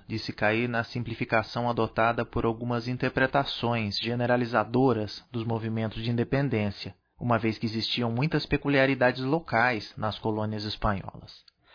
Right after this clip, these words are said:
Nesse sentido, Maria Lígia chama a atenção para diversos elementos, desde as motivações de grandes lideranças político-militares, como Simão Bolívar e José de San Martín, passando por figuras das elites econômicas e letradas,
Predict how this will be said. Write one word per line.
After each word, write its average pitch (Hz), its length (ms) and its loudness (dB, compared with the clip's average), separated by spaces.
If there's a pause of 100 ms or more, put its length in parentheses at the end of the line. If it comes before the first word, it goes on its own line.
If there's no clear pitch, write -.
(140)
Nesse 170 260 -2
sentido, 110 880 0
Maria 131 320 2
Lígia 151 320 2
chama 139 300 2
a - 20 8
atenção 123 500 0
para 135 380 4
diversos 151 480 0
elementos, 117 960 0
desde 147 320 4
as 131 80 2
motivações 113 1120 0
de 120 80 -2
grandes 123 420 2
lideranças 117 840 0
político-militares, 113 1120 0
como 110 240 -4
Simão 117 320 0
Bolívar 113 760 2
e 117 140 0
José 107 400 2
de 107 100 -4
San 110 200 -2
Martín, 147 520 0 (240)
passando 185 480 4
por 180 180 4
figuras 165 460 4
das 147 200 2
elites 139 400 2
econômicas 139 680 2
e 156 80 4
letradas, 127 720 2